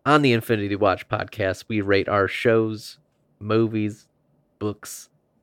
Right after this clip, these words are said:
podcasts, newspapers, wh-, whatever it is, I don't know, whatever it is we're talking about, out of six Infinity Stones. No halvesies,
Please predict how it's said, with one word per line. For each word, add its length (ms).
podcasts, 920
newspapers, 1040
wh-, 160
whatever 580
it 100
is, 200
I 180
don't 200
know, 180
whatever 440
it 40
is 120
we're 80
talking 360
about, 320
out 120
of 100
six 680
Infinity 480
Stones. 420
No 160
halvesies, 680